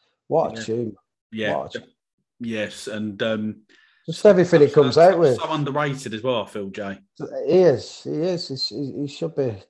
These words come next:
Speaker 1: out there, man. There's, you, you've got a lot of these Jerry Cinnamon wannabes, you know what I mean? And that's what they are. And they're getting on every festival. They're getting on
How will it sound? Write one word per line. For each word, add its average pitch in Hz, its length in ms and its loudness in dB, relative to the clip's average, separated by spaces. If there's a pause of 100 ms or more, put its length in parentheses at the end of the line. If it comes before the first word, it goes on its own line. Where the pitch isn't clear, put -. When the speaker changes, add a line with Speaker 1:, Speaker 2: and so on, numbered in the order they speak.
(140)
Speaker 1:
out 156 220 -2
there, 123 200 -2
man. 104 240 -10
There's, - 340 -14 (880)
you, 117 240 -16
you've 120 220 -12
got - 180 -2
a 131 40 0
lot 139 200 4
of 123 60 0
these 113 380 -2 (300)
Jerry 123 280 -2
Cinnamon 117 440 -4
wannabes, 123 540 -2
you 120 80 -6
know 117 220 -6
what 123 100 -4
I 131 60 0
mean? 110 160 -4
And 104 280 -10 (920)
that's 160 240 -4
what 160 140 -2
they 170 100 0
are. 175 320 4 (240)
And 120 320 -4
they're 139 80 4
getting 147 300 2
on 143 100 2
every 143 220 0
festival. 127 680 -4
They're 123 120 -6
getting 139 280 -2
on 127 300 -4